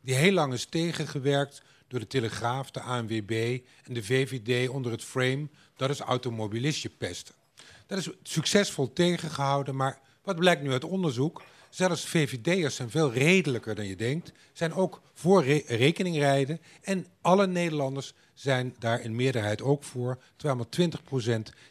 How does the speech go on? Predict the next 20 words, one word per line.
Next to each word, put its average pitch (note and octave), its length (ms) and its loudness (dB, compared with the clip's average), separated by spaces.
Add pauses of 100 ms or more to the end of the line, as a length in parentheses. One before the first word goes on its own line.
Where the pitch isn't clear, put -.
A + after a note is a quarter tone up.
(100)
tegen C#3 340 4
is. G2 120 -2
Dit G3+ 180 4
was F#3+ 140 6
een C#3 100 0
aanleiding F3+ 720 2 (240)
voor C3+ 340 0
de - 100 -10
club E3 240 0
waar A2 100 0
ik - 80 -6
zelf E3+ 360 2
voor G3 200 -2
werk G3+ 300 2
om E3+ 140 -4
ook E3+ 140 2
eens D#3+ 100 -10
te D#3+ 100 -10
kijken C#3 380 -6
van C3 180 -8